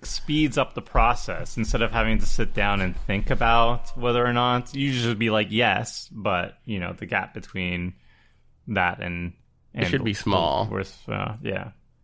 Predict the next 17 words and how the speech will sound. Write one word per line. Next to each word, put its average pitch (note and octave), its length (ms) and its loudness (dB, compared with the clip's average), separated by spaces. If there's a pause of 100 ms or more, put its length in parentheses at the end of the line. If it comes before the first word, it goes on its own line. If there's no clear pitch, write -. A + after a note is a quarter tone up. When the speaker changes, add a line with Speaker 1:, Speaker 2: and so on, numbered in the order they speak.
(200)
Speaker 1:
Just F3 140 -2
so, E3 320 0
so F3+ 180 0
you F#3 180 2
could C#3 120 0
get E3 160 4
the D3 80 -2
game A2+ 300 2
going. F#2 440 0
I, F#2+ 320 0 (100)
like, G2 240 0
instead A#2 300 0
of F#2 80 -4
people F#2+ 260 -4
being F#2 220 -2
like, F#2 220 -2
"Hey, G2 480 0